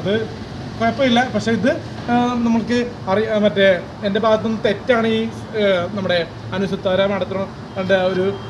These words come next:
ഏ, ഓഡിയോ, ഓഡിയോ കോൾ ഞാൻ ചെയ്തത്. അപ്പോൾ മോശമായിട്ടൊന്നും ചെയ്യ-, കോളിൽ പറഞ്ഞില്ല, ആരാധന ഉണ്ടെന്ന് മാത്രമാണ്. പിന്നെ മെറിൻ ഫിലിപ്പിനോടാണെങ്കിലും സൂക്ഷ്മ, സൂക്ഷ്മ ദർശിനി കണ്ടപ്പോൾ ഒരു നല്ല കോമഡി ഉണ്ട്, ഇനിയും കോമഡി ചെയ്യണമെന്ന് ഞാൻ പറഞ്ഞിരുന്നു.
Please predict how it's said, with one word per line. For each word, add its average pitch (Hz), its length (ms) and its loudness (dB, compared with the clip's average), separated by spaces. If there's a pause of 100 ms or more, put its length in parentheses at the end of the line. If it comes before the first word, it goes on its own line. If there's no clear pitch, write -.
(240)
ഏ, - 20 4 (680)
ഓഡിയോ, 208 180 8 (280)
ഓഡിയോ 196 240 2
കോൾ 202 120 2 (120)
ഞാൻ 202 100 0 (100)
ചെയ്തത്. 185 360 -2 (540)
അപ്പോൾ 220 240 2 (560)
മോശമായിട്ടൊന്നും 262 640 2
ചെയ്യ-, 254 300 -2 (200)
കോളിൽ 240 260 2 (100)
പറഞ്ഞില്ല, 220 340 2 (300)
ആരാധന 202 300 2
ഉണ്ടെന്ന് 214 260 2
മാത്രമാണ്. 208 380 2 (460)
പിന്നെ 202 220 4 (360)
മെറിൻ 202 260 2
ഫിലിപ്പിനോടാണെങ്കിലും 214 760 4 (240)
സൂക്ഷ്മ, 214 240 -2 (140)
സൂക്ഷ്മ 208 300 -4
ദർശിനി 196 260 -4
കണ്ടപ്പോൾ 208 320 -4 (560)
ഒരു 254 140 8 (260)
നല്ല 226 160 4 (280)
കോമഡി 220 320 4 (100)
ഉണ്ട്, 208 140 6 (400)
ഇനിയും 220 280 4
കോമഡി 220 300 4
ചെയ്യണമെന്ന് 214 400 2
ഞാൻ 208 140 0
പറഞ്ഞിരുന്നു. 170 380 -6